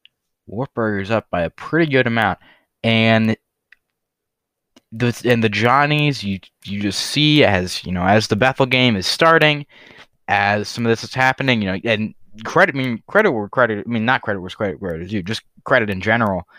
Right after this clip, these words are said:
to, uh, the Linfield broadcast, which was great overall. I thought they gave many updates as to what the scores were in,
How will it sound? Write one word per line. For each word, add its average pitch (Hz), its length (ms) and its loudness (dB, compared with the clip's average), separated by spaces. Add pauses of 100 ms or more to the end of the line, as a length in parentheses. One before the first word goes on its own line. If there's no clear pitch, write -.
(460)
to, 107 300 2
uh, 101 120 6
the 104 120 2
Linfield 113 480 2
broadcast, 101 800 0
which 107 240 -4
was 101 340 -6 (500)
great 113 460 2
overall. 107 460 4
I 101 80 4
thought 101 280 0 (440)
they 120 180 2
gave 123 640 2 (560)
many 139 360 0
updates 135 600 -2
as 107 360 0
to 104 260 -4
what 107 240 -2
the - 80 -12
scores 110 420 -2
were 107 320 2
in, 95 380 -2